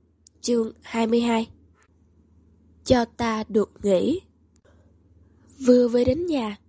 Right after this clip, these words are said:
Tiểu Thất lập tức ghi vào sổ chuyện Vạn phu nhân muốn mời bà Tử. Nhủ bụng, đợi Đường Chính Thông sẽ cho người đưa tin về nhà cũ ở Kinh Thành. Rồi nàng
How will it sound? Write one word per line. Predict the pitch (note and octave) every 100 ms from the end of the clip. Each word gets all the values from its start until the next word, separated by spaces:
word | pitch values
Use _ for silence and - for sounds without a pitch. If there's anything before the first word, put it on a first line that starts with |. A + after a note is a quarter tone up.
| _ _ -
Tiểu | G3
Thất | G3+ C#4+ D4+
lập | A#3 -
tức | - E4 - _ -
ghi | A3 A#3
vào | A3+ F#3+
sổ | - G3 F3 A#3 -
chuyện | G3+ F#3+
Vạn | F#3+ F3+
phu | - G#3+
nhân | G#3+ A#3 A3+ - _ _
muốn | B3 B3+ D#4+
mời | D4 G#3+
bà | G#3
Tử. | G3 F#3 F#3+ B3 F#4 _ _ _ _ _ _ _ _ _ _ _ _ _ -
Nhủ | A3+ A3+
bụng, | D4 A3 F#3+ - _ _ _ -
đợi | G3 F3
Đường | G3+
Chính | F#3+ A3 D4+
Thông | C#4 B3+ B3 -
sẽ | - - G#3+
cho | - A3+
người | A3 A3 G3
đưa | G#3
tin | G#3 G#3+ G#3
về | G3+
nhà | F#3 F3+
cũ | - E3 F3+ B3+
ở | - G3+
Kinh | G#3+ G#3
Thành. | G#3+ F#3 - _ _ _ _ - _ _ _ _ - -
Rồi | B3+ A#3 G#3
nàng | G#3+ G#3+ G3+ G#3 A3